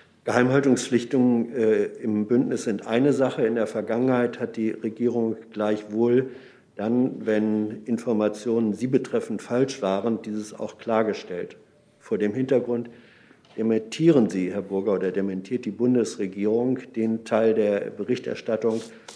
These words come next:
dass es an Deutschland gelegen habe, dass die Waffenlieferungen nicht erfolgt seien?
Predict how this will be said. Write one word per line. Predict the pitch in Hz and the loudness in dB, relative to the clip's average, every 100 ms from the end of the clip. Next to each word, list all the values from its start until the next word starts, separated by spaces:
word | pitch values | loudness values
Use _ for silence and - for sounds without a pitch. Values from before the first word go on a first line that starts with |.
| - | -12
dass | - 101 | -8 -4
es | 110 - - | -6 -8 -10
an | 113 104 | -6 0
Deutschland | 107 113 - 107 104 | 2 2 0 -4 -4
gelegen | 101 85 92 90 | -6 -2 -2 -2
habe, | 95 92 90 | -6 -8 -8
dass | - - | -10 -12
die | - 87 | -12 -10
Waffenlieferungen | 87 95 85 82 82 82 | -8 -10 -12 -12 -12 -12
nicht | 80 - | -14 -18
erfolgt | - - 78 - | -20 -14 -14 -14
seien? | - 50 | -18 -18